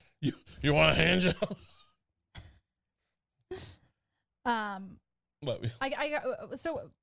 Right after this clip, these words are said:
Speaker 2: I'm, I'm curious about what actually happened in this thing.
Speaker 1: No, read it.
Speaker 2: The former Fox News host repeated the accusation of Larry Sinclair, who alleged that Obama bought and smoked crack before they had sex in nineteen ninety-nine.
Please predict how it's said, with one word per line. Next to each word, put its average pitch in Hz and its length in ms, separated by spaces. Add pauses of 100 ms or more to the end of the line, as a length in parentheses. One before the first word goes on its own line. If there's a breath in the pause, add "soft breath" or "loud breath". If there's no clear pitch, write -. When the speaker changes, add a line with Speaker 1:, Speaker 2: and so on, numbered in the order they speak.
(320)
Speaker 2:
I'm, 247 180
I'm 247 140
curious 285 320
about 202 160
what 220 120
actually 220 300
happened 208 340
in - 100
this - 160
thing. - 280 (1080)
Speaker 1:
No, 127 100
read 160 240
it. 285 200
Speaker 2:
The 247 100
former 294 280
Fox 262 260
News 254 180
host 240 420
repeated 247 480
the 247 120
accusation 226 520
of 202 80
Larry 233 220
Sinclair, 226 540
who 220 100
alleged 220 300
that 226 100
Obama 208 440
bought 233 260
and 214 100
smoked 240 380
crack 214 340
before 220 300
they 208 100
had 196 200
sex 233 440 (320)
in 220 60
nineteen 214 220
ninety-nine. 240 640